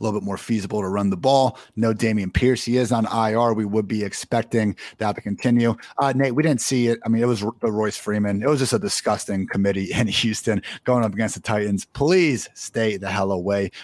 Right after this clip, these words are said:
from everybody involved. Saturday, comeback hero K J Osborn went the hell off last week. Now, Nate, this was, you know, the first game pretty much all season that we saw K J put forward any, in his entire career, I should say, put in anything close to those sort of numbers.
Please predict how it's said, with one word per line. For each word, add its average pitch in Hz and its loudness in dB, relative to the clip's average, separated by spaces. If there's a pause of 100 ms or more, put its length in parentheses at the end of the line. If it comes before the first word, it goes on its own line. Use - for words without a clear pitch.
from 107 -2
everybody 95 -4
involved. 107 0 (380)
Saturday, 175 2
comeback 139 0
hero 139 2
K 135 0
J 123 0
Osborn 113 0
went 127 -2
the 113 -4
hell 117 -2
off 113 0
last 110 -4
week. 156 -2 (260)
Now, 160 0
Nate, 104 -6
this - -10
was, 104 -10
you 104 -6
know, 101 -8
the 98 -12
first - -6
game 107 -6
pretty 170 -2
much 120 -2
all 104 -2
season 113 -4
that 98 -2
we 98 -10
saw 117 0
K 110 -2
J 104 0 (260)
put 120 -2
forward 117 2
any, 165 -2 (180)
in 135 -6
his 90 -6
entire 104 0
career, 131 2
I 120 2
should 110 -6
say, 120 2 (240)
put 170 0
in 127 0 (100)
anything 131 -2
close 131 -2
to 110 -10
those 117 -2
sort 107 -4
of 101 -2
numbers. 139 0